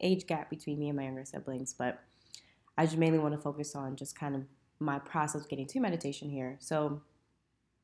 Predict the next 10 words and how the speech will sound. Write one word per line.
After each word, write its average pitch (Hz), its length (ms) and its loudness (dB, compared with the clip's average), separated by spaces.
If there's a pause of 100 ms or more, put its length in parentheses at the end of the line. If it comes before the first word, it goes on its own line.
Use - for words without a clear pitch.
(300)
kind 254 200 4
of 247 60 -4
fast 196 340 4
forward 170 360 2
through 156 140 -2
high 165 180 -4
school, 160 520 -2 (420)
really 165 240 6
interesting 165 420 0
time. 147 600 -2